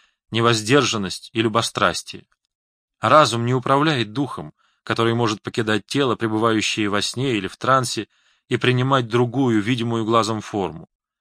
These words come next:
Именно этот дух в странном виде с мертвым лицом, увиденным в окне мансарды,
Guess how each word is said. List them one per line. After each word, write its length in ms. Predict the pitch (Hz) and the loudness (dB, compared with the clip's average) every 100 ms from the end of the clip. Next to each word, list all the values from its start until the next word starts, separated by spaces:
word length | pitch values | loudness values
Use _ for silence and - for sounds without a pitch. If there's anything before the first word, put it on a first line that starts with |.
| _ _ _ | _ _ _
Именно 400 | 123 127 131 131 - | -4 -2 0 -2 0
этот 400 | 139 123 110 110 | 0 0 -6 -2
дух 300 | 143 123 - | -2 -2 -6
в 40 | |
странном 520 | - - 123 117 117 | -8 2 2 2 0
виде 240 | 117 139 104 | 0 0 0
с 100 | - | -4
мертвым 400 | 120 123 117 107 | -2 -2 -2 -2
лицом, 460 | 107 - 147 104 _ _ _ - | -2 -2 -4 -4 _ _ _ -6
увиденным 420 | 117 117 123 120 | -4 -2 -2 2
в 60 | |
окне 240 | 120 127 113 | 2 2 -2
мансарды, 640 | 113 110 139 139 98 - | 0 0 2 2 2 -6